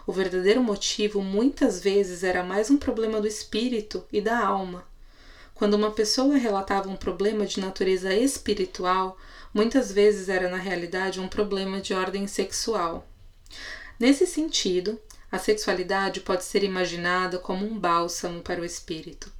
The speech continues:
sendo, portanto, sagrada. Quando o riso sexual é medicinal, ele é um riso sagrado. E aquilo que provoca o riso medicinal é também sagrado.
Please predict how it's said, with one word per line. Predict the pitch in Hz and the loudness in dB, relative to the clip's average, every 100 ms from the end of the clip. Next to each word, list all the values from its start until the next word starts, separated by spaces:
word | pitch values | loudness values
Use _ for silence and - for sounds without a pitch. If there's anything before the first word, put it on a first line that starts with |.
| - - - | -14 -14 -14
sendo, | - 185 175 | -6 -4 -4
portanto, | 170 202 - - 180 180 202 - - - - - - | -8 -10 -10 -4 -4 -4 -8 -14 -18 -20 -20 -20 -20
sagrada. | - 233 220 185 156 147 156 - - - - - - - - - - | -8 -6 -4 -6 -8 -12 -18 -20 -20 -20 -20 -20 -20 -20 -20 -18 -12
Quando | - 262 311 | 2 4 4
o | |
riso | 233 202 202 | 0 -2 -2
sexual | - 185 - - 175 175 175 | -4 -4 -4 -2 0 0 0
é | 202 | -2
medicinal, | 202 180 160 226 - 175 165 175 180 170 - - - - - | -4 -4 -4 -6 -4 -8 -6 -6 -6 -8 -14 -20 -20 -20 -4
ele | 190 190 | 0 2
é | |
um | 190 | 0
riso | 170 196 185 202 | 0 -2 0 -4
sagrado. | - 208 180 160 160 156 - - - - - - - - - - | -4 -4 -4 -6 -8 -16 -18 -20 -20 -20 -20 -20 -20 -20 -12 2
E | 180 | 2
aquilo | 180 214 226 | 4 4 4
que | 226 | 0
provoca | 208 190 180 202 220 214 | 0 -2 2 2 2 2
o | |
riso | 190 196 180 | 2 2 0
medicinal | 180 175 180 - 165 165 170 196 208 - - | -8 -6 -6 -6 -6 -4 -4 -6 -12 -20 -8
é | - 190 | -4 -4
também | - - 180 165 165 | -6 -6 -4 -6 -10
sagrado. | 165 175 165 165 156 151 | -10 -10 -10 -10 -10 -12